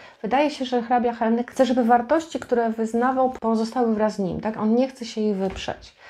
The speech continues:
On, e, uważa, że dobrze, skoro mój świat umiera, tak, świat arystokratów, e, za chwilę, m, zniknie,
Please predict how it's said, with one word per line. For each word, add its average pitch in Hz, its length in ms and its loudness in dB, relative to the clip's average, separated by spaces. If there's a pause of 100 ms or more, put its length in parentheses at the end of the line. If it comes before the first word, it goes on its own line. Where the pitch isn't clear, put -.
(320)
On, 226 360 4
e, 214 180 0
uważa, 240 320 4
że 214 260 0 (340)
dobrze, 202 320 -2
skoro 214 280 -6
mój 226 180 2
świat 226 340 -4
umiera, 202 580 -2 (340)
tak, 269 240 -2
świat 233 240 -2
arystokratów, 214 800 -4
e, 196 240 -4
za 214 120 -4
chwilę, 233 260 -2
m, - 320 -4 (160)
zniknie, 226 640 0